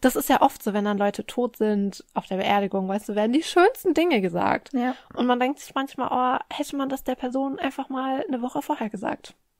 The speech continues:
Speaker 1: Was hätte das für einen Unterschied gemacht?
Speaker 2: Mhm.
Speaker 1: Und das habe ich bei ihm halt jetzt ganz stark gedacht, weil er ja in den letzten, also er hatte ja Probleme mit gewissen Dingen und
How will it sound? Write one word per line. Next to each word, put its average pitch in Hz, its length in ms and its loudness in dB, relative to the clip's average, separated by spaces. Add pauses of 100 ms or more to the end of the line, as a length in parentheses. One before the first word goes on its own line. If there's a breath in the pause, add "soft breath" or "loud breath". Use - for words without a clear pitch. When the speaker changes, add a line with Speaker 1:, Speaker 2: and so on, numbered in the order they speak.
(160)
Speaker 1:
Was 233 180 -2
hätte 254 180 0
das 240 160 -4
für - 60 -8
einen 240 80 -4
Unterschied 214 360 -6
gemacht? 185 460 -10
Speaker 2:
Mhm. 226 560 2 (1080 loud breath)
Speaker 1:
Und 240 100 6
das 262 160 4
habe 277 200 4
ich - 100 -8
bei - 80 2
ihm 262 180 0
halt 254 160 0
jetzt - 220 -2
ganz 226 260 -2
stark 226 300 2
gedacht, 214 340 -6
weil 202 140 -2
er 196 140 -2
ja 196 160 -2
in 196 80 -4
den 190 80 -4
letzten, 196 340 -6
also 170 160 -8 (220)
er 180 120 -6
hatte - 200 -8
ja - 280 -2 (380)
Probleme 226 480 2
mit - 380 -4
gewissen 208 420 -4
Dingen 214 360 2
und 185 220 -4